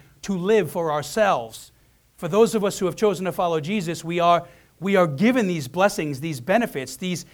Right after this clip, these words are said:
these needs we have in life so that we can, in more meaningful ways, serve the kingdom of God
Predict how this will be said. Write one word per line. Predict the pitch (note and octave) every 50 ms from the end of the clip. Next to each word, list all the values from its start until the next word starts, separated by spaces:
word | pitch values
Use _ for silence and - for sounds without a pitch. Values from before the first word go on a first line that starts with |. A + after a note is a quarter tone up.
| - _ _ -
these | G3+ G3 E3 C#3+
needs | D#3 D3+ D#3 A3 C#4+ E4+ F4+ B3 D#3+ B2 B2
we | C#3 D#3 C#3
have | D3 C#3+ C#3
in | C3+ C3 C3
life | B2 B2 B2+ C#3 - - _ _ _ _ _
so | - - - F#3+
that | E3+ F#3 F#3+ D3+
we | E3+ G#3 G#3
can, | G#3 - G3+ F#3 F#3+
in | - F#3+ F#3 F#3 F3+
more | F3 F3+ F3
meaningful | F3 F#3 G3+ G#3+ A3 G#3 F#3+ D#3+ - F3+ E3 D#3
ways, | C#3 C#3+ C#3 C#3 D3+ D#3+ D#3+
serve | - - - F#3+ F#3+ F3+ E3
the | F#3+ E3
kingdom | - F#3 E3 D#3 D#3 D#3+ D#3
of | C#3+ C3+
God | D3 C#3 B2 A#2+ A#2 A2+ A#2+